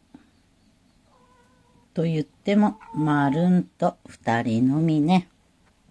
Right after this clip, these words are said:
ね、まる？お母さんは、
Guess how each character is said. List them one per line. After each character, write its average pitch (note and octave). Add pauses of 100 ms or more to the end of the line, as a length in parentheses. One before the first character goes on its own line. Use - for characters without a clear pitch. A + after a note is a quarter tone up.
(480)
ね、 A3+
ま E3
る？ C4 (1900)
お - (100)
母 C#3+
さ -
ん A2+
は、 -